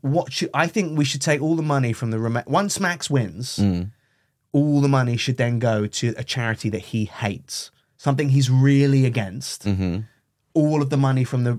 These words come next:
Speaker 1: races that would be raced after someone is crowned champion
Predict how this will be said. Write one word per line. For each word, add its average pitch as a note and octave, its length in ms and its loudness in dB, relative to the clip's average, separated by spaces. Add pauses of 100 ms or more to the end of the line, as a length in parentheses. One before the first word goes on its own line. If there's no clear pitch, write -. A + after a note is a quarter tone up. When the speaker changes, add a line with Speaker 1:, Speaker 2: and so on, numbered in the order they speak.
Speaker 1:
races B2 540 0
that - 200 -4 (100)
would C3 340 2
be B2+ 100 0
raced A2+ 400 -2
after B2 380 -2
someone A2+ 340 -2
is A2 100 -2
crowned A2 360 -4
champion G#2 500 -6